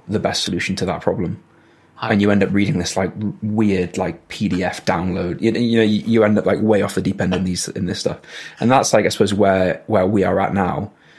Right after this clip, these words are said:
Speaker 1: The people we listen to, the problems we try and solve, the, like, stuff we end up trying. To have int-, to have told Johnny and Yusuf back in twenty fifteen, like, "This'll be the thing you're obsessed with," would just make zero sense.
Speaker 2: Yeah.
Speaker 1: It's the reactive training systems manual to the person who's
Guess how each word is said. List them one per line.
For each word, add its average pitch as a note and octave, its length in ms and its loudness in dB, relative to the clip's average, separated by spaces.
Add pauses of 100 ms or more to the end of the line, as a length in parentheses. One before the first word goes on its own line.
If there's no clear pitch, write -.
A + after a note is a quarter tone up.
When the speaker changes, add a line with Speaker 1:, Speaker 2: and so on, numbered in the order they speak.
(200)
Speaker 1:
The - 80 -4
people A#2+ 300 0
we A2 80 4
listen G2+ 400 -2
to, G2+ 220 2
the F#2+ 60 -2
problems G2 360 0
we F#2 60 0
try F#2+ 180 0
and G2 80 0
solve, F#2+ 400 -2
the, F#2+ 100 2
like, F2+ 320 -4 (220)
stuff - 440 -2
we G#2+ 140 4
end G2+ 160 2
up - 140 -2
trying. F#2+ 520 -2 (1160)
To - 160 2
have G2+ 120 4
int-, A2+ 180 2 (240)
to A2 120 2
have F#2+ 100 -4 (140)
told G#2+ 400 4
Johnny G2+ 240 4
and F#2+ 80 2
Yusuf G2 240 0
back - 160 -4
in F#2+ 80 -4
twenty F#2 180 0
fifteen, F#2+ 440 -2
like, D#2+ 160 -6
"This'll G2+ 360 -2
be G2 100 0
the F2 100 0
thing F#2+ 180 -2
you're F2+ 140 0
obsessed - 340 -2
with," - 180 -8
would G2 120 -2
just G2 180 -4
make G2+ 160 -4
zero G#2+ 440 0
sense. - 380 -6 (1040)
Speaker 2:
Yeah. C#3+ 200 -4
Speaker 1:
It's A#2+ 100 -4
the G#2+ 100 2
reactive G#2+ 380 4
training G2+ 320 2
systems F#2+ 340 -2
manual F#2+ 440 0
to - 120 -4
the F2+ 80 0
person G2+ 360 -4
who's F2+ 240 -6